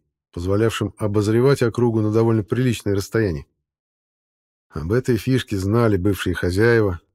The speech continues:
поэтому разместили на крыше что-то вроде беседки для релакса, стилизованной под смотровую башенку. Вот ее-то Лис и определил в качестве поста наблюдения. «Командир,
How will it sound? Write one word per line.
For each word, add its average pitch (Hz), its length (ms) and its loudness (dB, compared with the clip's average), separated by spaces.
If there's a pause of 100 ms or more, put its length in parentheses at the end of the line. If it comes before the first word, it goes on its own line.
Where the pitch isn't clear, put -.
(140)
поэтому 117 380 0
разместили 113 560 0
на 120 160 2
крыше 123 340 0
что-то 113 340 -4
вроде 113 240 0
беседки 117 500 -2
для 92 160 0
релакса, 104 480 0 (460)
стилизованной 107 680 0
под 101 180 -6
смотровую 110 520 0
башенку. 104 480 -2 (840)
Вот 120 300 0
ее-то 117 400 2
Лис 110 280 -2
и 117 120 2
определил 107 520 2
в 92 100 -8
качестве 98 380 -4
поста 98 360 -4
наблюдения. 90 560 -4 (1300)
«Командир, 120 540 0